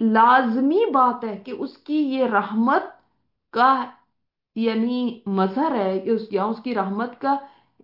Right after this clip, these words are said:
हिस्सा है इस, ये कि वो इंसान को रास्ता बता दे, दिखा दे, समझा दे, ताकि कहीं इंसान जहन्नुम में end up ना हो जाए।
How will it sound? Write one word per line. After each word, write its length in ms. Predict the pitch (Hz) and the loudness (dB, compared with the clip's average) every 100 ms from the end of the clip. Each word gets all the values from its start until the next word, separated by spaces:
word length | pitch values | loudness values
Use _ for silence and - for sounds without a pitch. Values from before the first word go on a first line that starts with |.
| _ _ _ _ _ _ - | _ _ _ _ _ _ -10
हिस्सा 500 | 202 214 226 403 370 | 2 2 2 4 4
है 160 | 277 | 6
इस, 160 | 208 - 185 - - | 2 0 -14 -18 -16
ये 480 | - 208 247 - - _ _ | -8 -4 -4 -4 -14 _ _
कि 100 | 226 | -6
वो 680 | 180 180 185 247 285 294 - _ _ | -6 -8 -4 -2 -2 -4 -14 _ _
इंसान 720 | 202 190 196 190 196 214 247 | -8 -8 -10 -10 -6 -4 -4
को 260 | 233 233 254 247 _ | -4 -4 -4 -8 _
रास्ता 600 | 156 175 190 190 - 240 226 | -2 0 0 -4 -4 -2 -2
बता 480 | 190 175 - 196 202 | -4 -8 -4 -2 0
दे, 280 | 220 240 226 | 0 2 0
दिखा 560 | 214 190 190 - 185 214 | 0 -4 -6 -8 -2 -2
दे, 460 | 220 254 233 214 - _ _ _ _ | 0 0 -2 -4 -14 _ _ _ _
समझा 560 | 262 240 190 196 202 262 | 0 2 2 0 0 2
दे, 280 | 311 277 220 - _ _ _ _ _ 226 | 4 4 2 -2 _ _ _ _ _ -10
ताकि 280 | 220 285 277 | -8 -8 -8
कहीं 360 | - 247 277 339 | -6 -4 -2 -2
इंसान 480 | 285 240 233 220 214 | -2 -4 -6 -2 -2
जहन्नुम 380 | 208 202 196 196 | -2 -4 -6 -6
में 200 | 190 170 | -8 -8
end 120 | 180 | -10
up 160 | 175 180 | -8 -10
ना 80 | |
हो 180 | 175 175 | -10 -14
जाए। 120 | 196 | -18